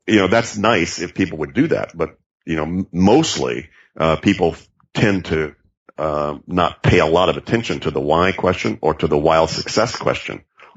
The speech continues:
or even to the brainstorming question. They just try to go get organized and start moving on things, and oftentimes that doesn't work.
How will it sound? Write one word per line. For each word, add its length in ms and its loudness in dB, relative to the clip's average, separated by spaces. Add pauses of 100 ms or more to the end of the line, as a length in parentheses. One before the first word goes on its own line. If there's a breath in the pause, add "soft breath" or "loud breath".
or 300 2
even 220 2
to 60 -6
the 100 -4
brainstorming 560 -2
question. 400 -8 (540)
They 80 2
just 160 -2
try 120 2
to 60 0
go 120 0
get 160 0
organized 520 0
and 80 -8
start 200 -2
moving 320 2
on 160 -2
things, 360 -2
and 520 2
oftentimes 540 0
that 140 0
doesn't 220 -4
work. 300 -2